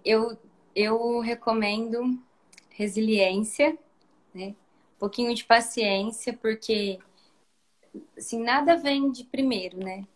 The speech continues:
Ainda mais pra, assim, infelizmente isso ainda existe. Então, pra nós mulheres é um pouquinho mais delicado,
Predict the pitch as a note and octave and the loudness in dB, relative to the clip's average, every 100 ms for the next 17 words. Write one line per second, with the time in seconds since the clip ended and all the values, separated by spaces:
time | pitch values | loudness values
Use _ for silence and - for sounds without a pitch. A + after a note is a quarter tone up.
0 | _ _ G3+ G#3 A#3 B3+ E4 E4 - D#4 | _ _ -2 0 4 4 4 0 -2 -4
1 | - A#3 A3 C#4+ D#4 D4+ C#4 B3+ C4 C4+ | -4 -10 -2 -2 0 -2 -2 -2 -2 -6
2 | - C4 B3+ B3+ B3+ A3 G3 - - G3 | -6 -2 0 0 -2 -4 -6 -8 -10 -6
3 | G#3 G#3 A3 _ - - _ - G#3+ A3+ | -2 -2 -4 _ -20 -20 _ 2 4 6
4 | B3+ C4 B3 G#3+ G#3 A#3 A3 A#3 A3+ A3+ | 4 0 -2 -2 -2 -4 -6 -6 -6 -8
5 | A3+ - B3+ C4+ C4 A#3+ A#3+ B3 C4 - | -12 -8 -4 -2 -2 -2 -4 -4 -6 -2
6 | G3 F#3+ | -2 -2